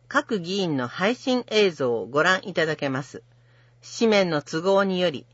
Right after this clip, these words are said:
一部を抜粋して掲載しています。持続可能な地域公共交通の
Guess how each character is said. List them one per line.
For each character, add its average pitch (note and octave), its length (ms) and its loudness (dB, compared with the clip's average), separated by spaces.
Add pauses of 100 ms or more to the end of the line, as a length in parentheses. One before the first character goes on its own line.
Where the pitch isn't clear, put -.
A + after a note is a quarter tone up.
(200)
一 F#3 320 -6
部 A3 180 0
を - 160 0
抜 D#3 180 0
粋 D4 360 -6
し - 100 -16
て A#3 300 0
掲 F3+ 220 2
載 E3 260 0
し - 80 -10
て D#3 140 -2
い C#3 100 -2
ま B2+ 160 -4
す。 - 220 -14 (2000)
持 F3+ 200 -6
続 C#4+ 300 4
可 C4 180 0
能 A#3 260 0
な G3+ 200 -4 (480)
地 C#4+ 240 -4
域 D4 200 -8
公 C#4 280 0
共 A#3+ 320 0 (100)
交 A3 160 8
通 B2 300 -6
の A2+ 200 -6